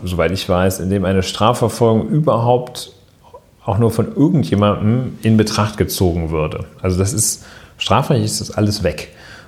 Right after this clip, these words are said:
Und, ähm, es ist alles längst vorbei.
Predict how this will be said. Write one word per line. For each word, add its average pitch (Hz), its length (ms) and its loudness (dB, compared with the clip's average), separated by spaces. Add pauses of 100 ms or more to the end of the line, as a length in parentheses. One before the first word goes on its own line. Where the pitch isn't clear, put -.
(120)
Und, 101 640 2
ähm, 95 380 2 (1160)
es - 200 0
ist - 40 -6
alles 107 280 2
längst 110 340 2
vorbei. 92 400 0